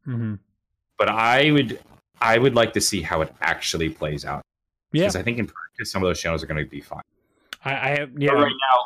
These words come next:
Speaker 2: right now we're, we're thinking about
Speaker 1: There's
Speaker 2: the
Speaker 1: just too
Speaker 2: worst
Speaker 1: many.
Speaker 2: case scenario.
Speaker 1: Yeah.
Speaker 2: And I see, yeah, exa-, that's exactly it. There's too many.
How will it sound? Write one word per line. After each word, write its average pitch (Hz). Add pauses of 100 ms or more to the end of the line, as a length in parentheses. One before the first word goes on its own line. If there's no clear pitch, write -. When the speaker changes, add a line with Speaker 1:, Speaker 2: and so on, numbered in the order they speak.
Speaker 2:
right 143
now 139
we're, 117
we're 104
thinking 104
about 101
Speaker 1:
There's -
Speaker 2:
the 131
Speaker 1:
just -
too 226
Speaker 2:
worst 208
Speaker 1:
many. 220
Speaker 2:
case 196
scenario. 95
Speaker 1:
Yeah. 175
Speaker 2:
And 120
I 117
see, 120 (420)
yeah, 233
exa-, 143
that's 160
exactly 151
it. 120
There's 92
too 156
many. 120